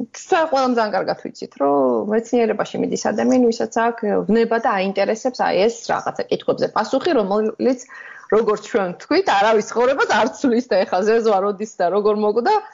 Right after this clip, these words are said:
ამითი არ შეიცვლება და ხვალ პენსიონერი რომ მივა ბანკიდან ფულს გამოიტანს, არ გამოიტანს, არ არის და საბანკო სისტემა რომ ჩამოიშალოს, დაგვექცევა ქვეყანა თავზე, ხო?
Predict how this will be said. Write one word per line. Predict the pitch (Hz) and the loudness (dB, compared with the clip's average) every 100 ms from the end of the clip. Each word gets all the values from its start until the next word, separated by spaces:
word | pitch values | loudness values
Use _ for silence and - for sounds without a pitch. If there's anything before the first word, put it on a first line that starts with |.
| _ _ | _ _
ამითი | 208 214 214 208 | -4 -2 -2 0
არ | 160 185 | 0 0
შეიცვლება | 220 202 - 240 240 254 | -2 -4 -2 0 2 0
და | 381 427 427 - - _ | 2 2 0 -6 -20 _
ხვალ | - 220 190 185 165 160 | -4 0 0 -2 -6 -14
პენსიონერი | 170 226 214 226 196 175 160 | -4 -2 0 0 0 0 0
რომ | 160 180 | 0 0
მივა | 190 170 160 | 0 2 0
ბანკიდან | - 196 190 180 156 151 | 0 -2 -2 -4 -2 -4
ფულს | 156 175 | -2 -4
გამოიტანს, | 160 180 196 185 175 151 | -2 0 0 0 -2 0
არ | 175 180 | 0 0
გამოიტანს, | 208 226 254 403 415 | 0 0 0 -2 0
არ | 175 175 | 2 2
არის | 170 160 139 | 2 0 0
და | |
საბანკო | 151 214 214 233 254 | -2 0 0 0 0
სისტემა | 269 254 240 | 0 0 0
რომ | 240 262 | -2 -2
ჩამოიშალოს, | 294 262 277 285 320 415 | -2 0 0 0 2 2
დაგვექცევა | 233 202 214 - 285 381 | 2 0 0 0 0 2
ქვეყანა | 226 175 254 381 | 0 0 0 0
თავზე, | - 165 165 | 0 -2 -2
ხო? | 110 185 | -4 0